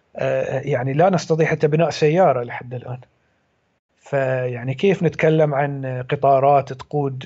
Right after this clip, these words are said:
نفسها وروبوتات و-، هذه يعني إذا نتكلم عن هاي الأمر، فمرة أخرى لو قلنا إنه صار، نتكلم إن ليس نحن من سيبنيها،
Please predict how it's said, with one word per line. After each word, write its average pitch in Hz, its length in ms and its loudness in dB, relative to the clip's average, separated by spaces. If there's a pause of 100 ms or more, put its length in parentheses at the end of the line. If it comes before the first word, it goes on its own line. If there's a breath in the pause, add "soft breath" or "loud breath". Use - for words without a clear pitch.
نفسها 135 800 0
وروبوتات 127 1200 2
و-، 127 120 -4 (320 loud breath)
هذه 214 200 6
يعني 180 220 2
إذا 175 240 0
نتكلم 180 520 -2
عن 175 140 -2
هاي 208 200 2
الأمر، 185 460 -2 (720 soft breath)
فمرة 214 320 4
أخرى 160 220 -2
لو 165 120 2
قلنا 202 220 0
إنه 185 160 -4
صار، 180 380 0
نتكلم 254 680 -2
إن 277 160 -12 (420)
ليس 233 320 -4
نحن 226 240 0
من 185 180 -2
سيبنيها، 165 600 -4